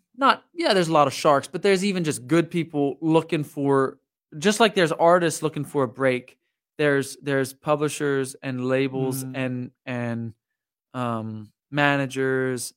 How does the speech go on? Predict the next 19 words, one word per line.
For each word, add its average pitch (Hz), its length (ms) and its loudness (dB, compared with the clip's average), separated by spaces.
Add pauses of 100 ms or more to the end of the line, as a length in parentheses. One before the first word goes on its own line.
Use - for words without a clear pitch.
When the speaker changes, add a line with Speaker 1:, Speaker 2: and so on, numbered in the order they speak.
(100)
Speaker 1:
and 123 120 -8
stuff 135 220 -4
like 127 160 -4
that 127 200 -4
looking 139 280 -6
for 135 180 -8
the 131 80 -2
next 123 320 -10
big 127 160 -14 (140)
thing. - 240 -10 (520)
And 151 140 0
what 151 100 6
I 156 60 8
think 170 220 -4
a 147 60 -2
lot 151 240 4
of 151 80 -4
artists 143 440 0
forget 131 640 -2